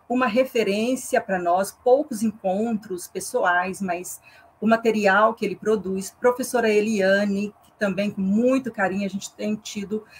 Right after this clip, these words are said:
parcerias muito boas, não tão próximas pessoalmente. E essas pessoas, elas contribuem pra nossa formação e pra construção dessa estrada que a gente tá aí abrindo no, no Centro-Oeste, nesse Brasil Central,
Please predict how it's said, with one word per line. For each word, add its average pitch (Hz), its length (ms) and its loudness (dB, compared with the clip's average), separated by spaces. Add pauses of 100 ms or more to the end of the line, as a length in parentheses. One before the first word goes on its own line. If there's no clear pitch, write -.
(140)
parcerias 202 800 0
muito 226 360 0
boas, 190 460 0 (220)
não 240 360 4
tão 220 200 0
próximas 208 480 4
pessoalmente. 196 600 -6 (840)
E 254 140 -6
essas 285 400 6
pessoas, 226 760 6
elas 254 300 2
contribuem 294 880 2
pra 240 160 0
nossa 262 300 0
formação 233 800 -2
e 233 80 -10
pra 240 160 -6
construção 254 840 -4
dessa 285 460 0
estrada 220 580 0
que 240 120 -8
a 233 60 -6
gente 214 340 -8
tá 196 380 -2 (380)
aí 214 300 2
abrindo 208 680 2
no, 220 440 2
no 226 120 2
Centro-Oeste, 214 920 0
nesse 208 240 -6
Brasil 208 320 -2
Central, 208 720 -2